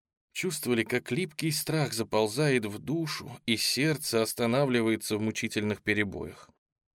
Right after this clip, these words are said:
Не заходя в землянки, они шли нестройными толпами в окопы. Там, перед лицом неприятеля, надеясь найти спокойствие и оправдание.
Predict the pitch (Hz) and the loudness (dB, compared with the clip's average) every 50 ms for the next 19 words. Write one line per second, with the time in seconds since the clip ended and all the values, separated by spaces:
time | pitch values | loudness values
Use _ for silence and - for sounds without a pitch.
0 | _ _ _ _ - 98 110 113 113 120 - 131 131 131 165 165 135 113 135 127 | _ _ _ _ -2 2 2 4 4 4 4 2 4 4 4 4 4 4 2 4
1 | 127 123 147 160 156 139 151 - - - - - - - 110 127 160 165 147 - | 4 6 6 6 4 2 0 -4 -10 -12 -12 -12 -4 -2 0 2 4 2 2 0
2 | - 131 156 170 147 127 113 - - 120 147 160 151 139 135 127 120 113 - - | 0 0 2 2 2 2 0 0 0 0 2 2 4 2 4 2 2 2 2 2
3 | 131 147 139 120 - 123 127 127 127 117 107 120 123 - _ - - 95 95 - | 2 2 2 0 0 0 2 2 2 2 2 0 -2 -4 _ -6 -6 -6 -6 -8
4 | - 92 98 - - _ _ _ _ _ _ _ _ _ _ _ - 110 113 117 | -12 -14 -16 -16 -18 _ _ _ _ _ _ _ _ _ _ _ 0 2 2 2
5 | 117 - 107 98 98 95 104 98 - - 113 113 113 107 101 - - 107 104 110 | 2 0 -2 -2 -2 -4 -6 -6 0 0 2 2 2 2 0 -2 -2 0 4 4
6 | 120 127 123 - - 98 101 101 104 104 101 104 113 120 117 110 98 - - 117 | 4 4 4 2 -4 -4 -4 -2 -2 -2 0 0 2 2 2 2 2 0 0 2
7 | 117 117 110 - - 131 123 - - - - 104 - - - 123 135 120 - - | 2 2 2 0 0 0 0 0 0 -2 -2 -2 -2 0 2 2 2 2 0 -2
8 | - - - - - - - - _ - 113 120 117 - - 117 120 113 107 98 | -4 -8 -10 -12 -14 -16 -20 -20 _ -2 0 0 0 0 0 0 0 -2 -2 -6
9 | - - - - - - - - - | -10 -14 -16 -18 -20 -20 -20 -20 -20